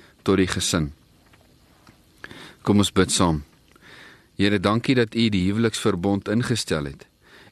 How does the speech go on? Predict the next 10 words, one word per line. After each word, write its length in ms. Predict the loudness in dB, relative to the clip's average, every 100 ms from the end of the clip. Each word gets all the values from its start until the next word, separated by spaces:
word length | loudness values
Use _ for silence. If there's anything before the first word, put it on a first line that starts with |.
| -2
en 140 | 0
dat 160 | 0 2
U 100 | 2 2
as 220 | 0 -2 -2
God 320 | 0 0 -2 -16 -20 -14
deel 340 | -2 2 2 0
vorm 500 | -2 -2 0 -2 -4 -2
van 160 | 0
die 140 | 0 0
huwelik. 420 | 0 -2 -4